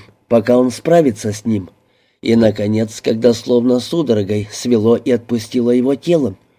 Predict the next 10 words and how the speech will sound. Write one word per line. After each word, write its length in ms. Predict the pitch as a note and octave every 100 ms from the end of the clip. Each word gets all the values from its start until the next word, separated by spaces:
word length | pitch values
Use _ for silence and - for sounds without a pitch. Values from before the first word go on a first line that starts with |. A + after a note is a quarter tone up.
| _ _ -
он 240 | B2+ C3
выплюнул 560 | C3+ F3+ B2+ A#2+ A2+ G#2+
его, 320 | A2 G#2+ G#2+
как 180 | - A#2
кусок 360 | A#2 A2 B2+ A#2+
грязи, 480 | D3 E3+ C3 G2 F2+ _ -
прилипший 540 | C#3+ B2+ G#2 G2+ -
к 160 | G#2+ -
кончику 480 | - G#2+ G2+ - A2+
языка. 580 | A2 G#2+ B2+ - D3